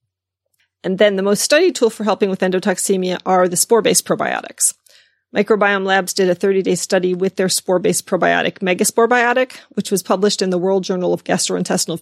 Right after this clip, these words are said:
Pathophysiology, that showed that it reduced postprandial, meaning after a meal, dietary endotoxemia by forty-two percent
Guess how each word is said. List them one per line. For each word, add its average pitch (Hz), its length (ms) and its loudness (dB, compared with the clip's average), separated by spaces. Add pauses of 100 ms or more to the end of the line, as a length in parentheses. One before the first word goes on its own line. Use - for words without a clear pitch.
(100)
Pathophysiology, 190 1120 0 (440)
that 208 100 2
showed 233 300 2
that 185 420 2 (100)
it 180 120 -2
reduced 196 340 0
postprandial, 196 760 0
meaning 190 280 -2
after 185 300 0
a 220 40 2
meal, 180 400 0 (160)
dietary 202 540 0
endotoxemia 190 840 0
by 180 120 0
forty-two 202 440 -2
percent 170 520 -2